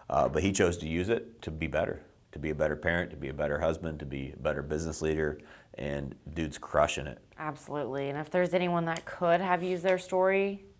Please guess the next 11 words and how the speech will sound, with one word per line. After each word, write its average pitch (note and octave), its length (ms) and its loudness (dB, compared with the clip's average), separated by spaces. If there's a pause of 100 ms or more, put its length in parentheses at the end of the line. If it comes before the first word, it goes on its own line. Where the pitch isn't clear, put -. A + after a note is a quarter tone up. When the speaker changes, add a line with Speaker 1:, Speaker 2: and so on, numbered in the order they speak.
(140)
Speaker 2:
to D#3 640 0
use E3 240 0
it E3+ 80 2
as D#3 140 2
an D#3 100 -2
excuse, F3+ 880 -2 (680)
I B2+ 180 -12
mean, B2 100 -16
he D#3+ 260 -6
had - 220 -12
every, C#3+ 360 -4